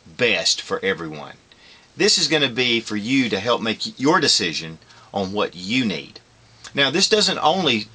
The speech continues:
limit itself to the A R fifteen. Whether you have an A K forty-seven, whether you have an H and K, a sig, hopefully what I'm gonna talk about today, the pros and cons of these different setups, will help you in deciding the system that's best for you.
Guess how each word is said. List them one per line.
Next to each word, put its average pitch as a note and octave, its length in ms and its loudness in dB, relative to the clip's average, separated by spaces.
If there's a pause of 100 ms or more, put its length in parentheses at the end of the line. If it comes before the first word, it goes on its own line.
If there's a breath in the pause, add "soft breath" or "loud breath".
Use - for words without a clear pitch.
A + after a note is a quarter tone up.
(120)
limit E3 300 2
itself G#2 420 2
to G#2+ 80 -4
the G#2+ 140 2
A A#2 100 4
R A#2 120 4
fifteen. A#2+ 580 -2 (300 loud breath)
Whether C3 160 2
you A#2 100 2
have G#2 120 2
an F#2+ 140 -4
A A#2 140 2
K A2+ 140 -2
forty-seven, C#3 760 0 (340 loud breath)
whether G#2+ 160 0
you F#2+ 100 0
have F#2 160 0
an E2 120 -6
H A2 220 0
and F#2 100 -6
K, C3+ 380 2
a - 80 -2
sig, B2+ 540 2 (460 loud breath)
hopefully D3 440 2
what C#3 220 2
I'm C#3+ 100 0
gonna B2 140 -2
talk - 260 2
about G#2+ 220 2
today, G2 200 0
the G2+ 80 -4
pros C3+ 300 2
and A2+ 100 -4
cons C#3 300 0
of F#2+ 100 -4
these A#2+ 200 -4
different - 340 -4
setups, A#2+ 600 2 (320 loud breath)
will A2 140 4
help A#2+ 220 0
you C#3+ 300 2
in G#2 160 -4
deciding G#2 440 2
the G2 40 -6
system G#2+ 380 0
that's F#2+ 100 -2
best G2 300 -2
for G2 100 -10
you. F#2 380 -4